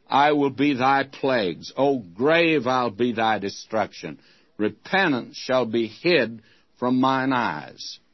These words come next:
And that's in Hosea thirteen, verse fourteen. Then Paul in First Corinthians fifteen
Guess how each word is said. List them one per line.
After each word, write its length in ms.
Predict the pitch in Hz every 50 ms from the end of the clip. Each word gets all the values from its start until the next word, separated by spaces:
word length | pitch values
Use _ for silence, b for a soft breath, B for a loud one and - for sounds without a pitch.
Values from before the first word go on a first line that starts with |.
| _ -
And 180 | 90 98 107 113
that's 340 | 120 123 123 - - -
in 140 | - 117 110
Hosea 720 | 107 107 117 113 101 - - 131 127 117 95 71 67 73 - _ _ _ -
thirteen, 680 | 117 110 101 104 _ - - 107 107 98 87 90 101 - b b b b b -
verse 240 | 92 87 87 - - -
fourteen. 600 | 135 135 127 101 - - - 82 76 71 65 - _ b b b b b b b -
Then 360 | - 147 160 160 160 165 156 -
Paul 460 | - - 233 226 175 123 98 98 107
in 120 | 110 107 107
First 380 | - - 143 135 131 - -
Corinthians 640 | - 135 135 139 139 135 135 - 127 123 123 123 - - -
fifteen 680 | 139 139 135 135 - - 139 143 147 156 180 185 160